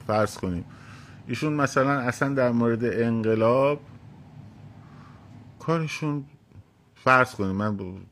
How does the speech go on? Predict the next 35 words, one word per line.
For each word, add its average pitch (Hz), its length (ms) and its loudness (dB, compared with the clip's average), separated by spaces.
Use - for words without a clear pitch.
حرف 87 180 -2
شما 98 220 0
نمی‌زنم، 87 300 0
حالا 95 200 2
دوستان 101 360 0
می‌تونن 120 220 2
اینجا 92 220 0
رو 87 60 0
ببرن 82 560 0
دیگه، 78 220 -6
مثل 85 240 -6
اون 92 100 -2
وایسه 87 360 -2
که 98 120 -4
این 90 120 -2
تیکه 90 280 -4
رو 98 60 0
بریده 87 340 -4
بودن، 117 260 -2
گفته 92 240 -6
بودم 82 240 -4
اگه 85 240 0
حرف 85 300 0
شما 85 280 -2
درست 82 400 -2
باشه 85 300 0
پس 85 260 -2
شاهزاده 82 520 0
هم 82 100 -2
یه 82 60 -2
خلبان 80 520 -2
دیگه 76 180 -4
با 76 120 -4
این 76 140 -4
حساب، 71 360 -8